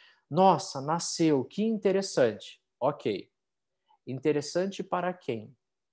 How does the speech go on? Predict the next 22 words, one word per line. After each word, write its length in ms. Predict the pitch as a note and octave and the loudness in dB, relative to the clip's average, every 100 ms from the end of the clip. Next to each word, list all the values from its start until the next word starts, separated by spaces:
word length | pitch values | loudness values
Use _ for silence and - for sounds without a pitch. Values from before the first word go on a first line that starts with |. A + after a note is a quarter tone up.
| _ _ _ _ _ _ _ _ _ _ _ - _ _ _ - | _ _ _ _ _ _ _ _ _ _ _ -20 _ _ _ -2
E 100 | C3 | 2
a 100 | G#3 | 2
partir 320 | G#3+ G#3 F#3+ | 2 -2 -4
desse 300 | D#3+ D3 - | -4 -6 -6
momento, 480 | C#3 C3 D#3+ E3 D#3+ | -6 -2 0 0 0
a 60 | |
gente 220 | C#3+ D#3 - | -2 -4 -4
faz 280 | D#3 D#3 | -2 -2
um 80 | D3+ | -2
exercício 580 | D3 C#3 C3+ - D#3+ D3+ | -4 -4 -6 -4 -6 -6
aqui 160 | C#3+ D#3+ | -8 -4
que 80 | |
é 60 | D#3+ | -4
o 60 | D3+ | -6
seguinte: 600 | - D3+ A#2+ G#2 - _ _ _ _ _ _ - | -8 -8 -6 -8 -16 _ _ _ _ _ _ -4
e 160 | G#3 A#3+ | 0 0
se, 640 | - - - F3+ F#3 A3 _ _ _ _ | -2 -6 -2 0 0 -4 _ _ _ _
e 160 | E3+ A#3+ | -2 0
se 560 | - - D3 D3+ E3 - | -2 -4 -4 -2 -4 -4
o 100 | D#3+ | -4
cliente 540 | D#3 D3+ D3 D#3+ D#3+ | -4 -6 -4 -6 -8
disser 640 | D3+ C3+ - C#3+ C#3+ D3+ | -8 -10 -8 -2 0 0